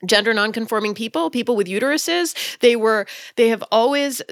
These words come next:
a Democratic Party has for a long time been really anxious about its own base, about aggressively, muscularly, robustly representing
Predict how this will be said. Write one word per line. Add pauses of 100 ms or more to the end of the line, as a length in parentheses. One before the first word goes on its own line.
(160)
a
Democratic
Party
has
for
a
long
time
been
really
anxious
about
its
own
base, (200)
about (140)
aggressively,
muscularly,
robustly
representing